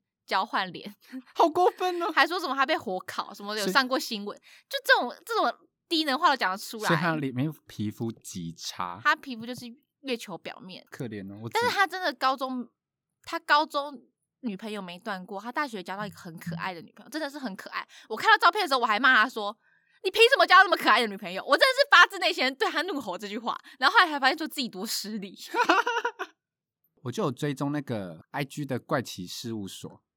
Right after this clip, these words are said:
Speaker 1: 是。
Speaker 2: 然后他就有讲到一篇，看到当下我就马上截图给我学妹，说：“欸，好准哦。”
Speaker 1: 什么？
Speaker 2: 但其实他，他说的并不是单单指男生啊，他说：“你知道吗？长得丑的人越会高估自己的吸引力。”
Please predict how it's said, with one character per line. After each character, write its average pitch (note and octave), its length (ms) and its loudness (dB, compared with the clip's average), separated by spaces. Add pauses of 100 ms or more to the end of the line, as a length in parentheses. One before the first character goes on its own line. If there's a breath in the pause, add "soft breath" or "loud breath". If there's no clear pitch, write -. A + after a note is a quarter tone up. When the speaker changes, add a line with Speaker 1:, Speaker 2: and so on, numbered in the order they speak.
Speaker 1:
是。 A3 440 -16 (380)
Speaker 2:
然 B2 120 -8
后 F3 100 0
他 F3 140 -4
就 F3+ 120 -4
有 D3 60 -2
讲 A2 140 -6
到 A2 120 -4
一 B2+ 60 -10
篇， A2 400 -8 (840)
看 - 140 -4
到 E3 100 2
当 C3+ 200 0
下 C3+ 180 -4
我 G#2+ 40 -2
就 A#2 80 2
马 C3+ 120 2
上 C3 140 -2
截 G2 140 -6
图 F#2+ 120 -6
给 G2 120 -6
我 F2+ 60 -4
学 - 220 -12
妹， F2 200 -14 (220)
说 D#3+ 260 -8 (100)
：“欸， E4+ 180 -6
好 D3+ 220 0
准 F2+ 420 -4
哦。” D2+ 100 -12 (220)
Speaker 1:
什 - 160 -20
么？ F3 200 -18 (420)
Speaker 2:
但 C4+ 160 -4
其 G#3+ 140 -4
实 E3+ 120 -2
他， F#3 220 -4
他 G3+ 200 -4
说 - 180 -2
的 D#3+ 140 0
并 E3 280 -2
不 B2 80 -4
是 C3+ 180 -4
单 B2 180 -2
单 A#2+ 140 -2
指 D#2 180 -12
男 D2+ 180 -12
生 - 240 -16
啊， - 140 -20 (240)
他 F#3 120 -8
说 E3 260 -2 (280)
：“你 - 100 -6
知 - 120 -4
道 E3 80 2
吗？ C#3+ 160 0
长 F#2+ 160 -6
得 F2+ 120 -6
丑 E2+ 240 -12
的 E2 120 -10
人 D#2+ 340 -12
越 C3+ 100 -6
会 C3+ 120 -6
高 G#2+ 180 -8
估 G2+ 140 -12
自 A2 120 -8
己 F2+ 140 -10
的 D#2+ 100 -16
吸 E2+ 320 -12
引 D#2+ 140 -12
力。” D#2 160 -14